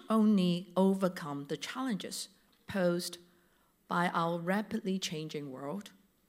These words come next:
but also grow our opportunities to contribute to our collective success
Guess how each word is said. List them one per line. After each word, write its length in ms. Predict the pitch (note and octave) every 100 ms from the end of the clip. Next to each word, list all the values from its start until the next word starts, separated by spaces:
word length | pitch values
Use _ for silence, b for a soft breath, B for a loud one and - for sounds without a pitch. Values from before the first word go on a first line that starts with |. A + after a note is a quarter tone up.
| _ _ _ -
but 160 | G3
also 380 | G#3 A#3+ C#4 D#3+
grow 420 | D#3 E3 F3 F#3
our 180 | G3 D3
opportunities 920 | D3 C#3+ D3+ - D3 C#3 - C#3+ C3+ B B -
to 100 | A3+
contribute 760 | - C#4 C#4 - - - - - b b b b
to 160 | - D#3+
our 160 | C#3+
collective 640 | C#3+ - D#3 E3+ F3+ - D#3+
success 680 | - D#3+ - - - -